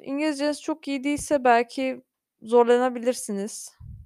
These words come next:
Grim Fandango gibi çok rahat anlaşılır bir İngilizcesi bazı noktalarda yok çünkü.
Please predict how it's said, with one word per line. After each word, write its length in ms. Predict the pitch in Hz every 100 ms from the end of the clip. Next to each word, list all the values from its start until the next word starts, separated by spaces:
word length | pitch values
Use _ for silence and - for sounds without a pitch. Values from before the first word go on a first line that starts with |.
| _ -
Grim 220 | 226 240
Fandango 580 | 254 233 233 226 220 214
gibi 260 | 214 220
çok 300 | 214 226 -
rahat 300 | 214 202 208
anlaşılır 680 | - 208 214 - 208 220 208
bir 80 | 208
İngilizcesi 640 | 208 208 202 208 - 220
bazı 420 | 208 208 214 220 _ _ _ -
noktalarda 920 | 220 214 214 214 233 208 208 208 240
yok 260 | 208 208 -
çünkü. 480 | - 180 - 202